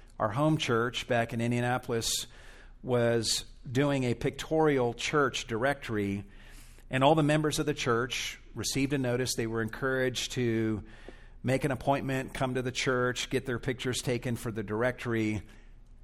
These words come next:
Uh, Juanita received that notice, and she and Bill started planning on coming to the church, getting their picture taken so that they would be included in the directory. But it was around then that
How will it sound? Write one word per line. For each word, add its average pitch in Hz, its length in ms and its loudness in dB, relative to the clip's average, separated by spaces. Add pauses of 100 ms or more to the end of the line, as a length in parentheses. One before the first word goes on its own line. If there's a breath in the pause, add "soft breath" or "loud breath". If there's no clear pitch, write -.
(140)
Uh, 117 200 0
Juanita 135 440 6
received 127 560 4
that 110 440 2
notice, 135 680 2
and 127 120 -2
she 147 280 2
and 151 120 2
Bill 120 560 2 (340)
started 117 340 -2
planning 120 380 -2
on 127 400 0
coming 110 280 -6
to 127 80 -2
the 131 80 -6
church, 117 380 -4
getting 120 240 -4
their 120 100 -2
picture 113 360 -6
taken 113 540 -2 (280 loud breath)
so 123 160 2
that 127 520 0
they 104 240 0
would 113 220 -2
be 101 220 0
included 104 640 -2
in 104 240 -4
the 95 80 -4
directory. 104 640 -4
But 110 160 -2
it 110 60 -4
was 113 340 -6
around 147 420 2
then 110 340 0
that 117 280 0